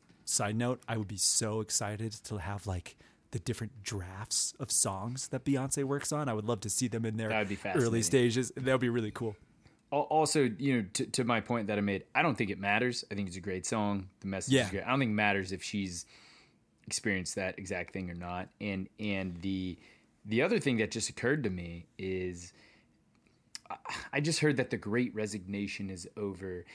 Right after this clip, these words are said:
Speaker 2: in terms of statistics, meaning, um, not as many people are, are
Speaker 1: Ah.
Speaker 2: leaving their jobs anymore. But this song was written in twenty twenty-two. I can't tell you what month. Um, and that was still, you know, we were kinda in the thick of people quitting their jobs for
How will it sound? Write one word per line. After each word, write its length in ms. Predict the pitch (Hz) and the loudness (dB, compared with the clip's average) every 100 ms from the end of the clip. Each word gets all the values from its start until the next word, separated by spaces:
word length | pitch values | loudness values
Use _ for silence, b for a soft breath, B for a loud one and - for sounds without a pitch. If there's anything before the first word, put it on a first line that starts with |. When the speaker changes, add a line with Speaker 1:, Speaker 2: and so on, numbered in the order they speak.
| B | B
Speaker 2:
in 140 | 117 107 | -8 -4
terms 300 | 117 110 95 | -2 -2 -4
of 120 | 95 | -6
statistics, 720 | - 107 - 131 - 104 - | -6 -6 0 0 0 -6 -4
meaning, 440 | 127 147 131 110 95 B B B _ | 2 4 4 2 -2 B B B _
um, 360 | 113 107 104 98 | -2 0 0 2
not 160 | 123 127 | 4 4
as 100 | 113 | 4
many 140 | 113 | 2
people 200 | 101 110 | 2 4
are, 360 | 107 104 104 104 | 4 4 4 0
are 40 | |
Speaker 1:
Ah. 20 | |
Speaker 2:
leaving 260 | 98 107 101 | 2 2 0
their 100 | 95 | -2
jobs 340 | 90 95 87 | -2 -2 -2
anymore. 340 | 92 87 85 82 | -4 -6 -8 -8
But 120 | 107 92 | -4 0
this 140 | 120 | 2
song 240 | 127 117 | 2 2
was 180 | 107 95 | 0 0
written 280 | 101 104 98 | 0 2 0
in 140 | 95 87 | -2 -4
twenty 280 | - 104 | -2 -2
twenty-two. 840 | 90 95 90 - - 123 117 113 104 B B | 0 -4 -6 -6 2 4 6 4 0 B B
I 140 | - 95 | -8 -8
can't 320 | - 107 - | -2 -4 0
tell 140 | 107 | 0
you 120 | 101 | 0
what 220 | 90 87 - | -2 -6 -4
month. 460 | 98 110 107 - - B B B - - | 0 2 2 -2 -14 B B B -14 -4
Um, 260 | 104 98 98 | -2 -2 -2
and 140 | 104 | 0
that 140 | 120 | 2
was 120 | 117 - | 0 -2
still, 480 | - 127 113 107 B B B _ | 0 2 4 2 B B B _
you 140 | 110 | -2
know, 140 | 220 123 | 0 0
we 120 | 120 | 2
were 80 | 135 | 2
kinda 260 | 147 190 | 0 2
in 100 | 147 | 2
the 100 | 107 | 2
thick 300 | 98 139 156 | 2 0 2
of 140 | 107 - | -2 -2
people 300 | 110 101 95 | -2 -2 -4
quitting 380 | - 113 104 98 | -2 0 2 0
their 120 | 92 | -2
jobs 480 | 87 98 107 92 - | -2 0 0 -2 -4
for 260 | 101 92 | -4 -4